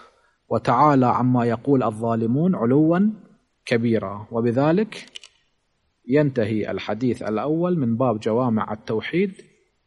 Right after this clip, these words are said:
وهو خطبة لأمير المؤمنين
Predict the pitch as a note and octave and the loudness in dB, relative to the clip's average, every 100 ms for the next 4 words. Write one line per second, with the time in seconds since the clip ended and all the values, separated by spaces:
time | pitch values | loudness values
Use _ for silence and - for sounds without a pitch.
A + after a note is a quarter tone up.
0 | _ _ _ _ - B2 C3+ C#3 D#3 F#3 | _ _ _ _ -4 0 0 2 0 -2
1 | G3+ - _ _ _ _ _ _ _ _ | -10 -20 _ _ _ _ _ _ _ _
2 | _ - D#3 G#2+ G#2+ G2+ F#2+ A#2 C3+ G#2+ | _ -4 -4 -4 -8 -6 -4 -2 -2 -2
3 | G2+ F#2+ G#2+ A#2 D3 F3 - - | -6 -4 -4 -2 -2 -4 -8 -20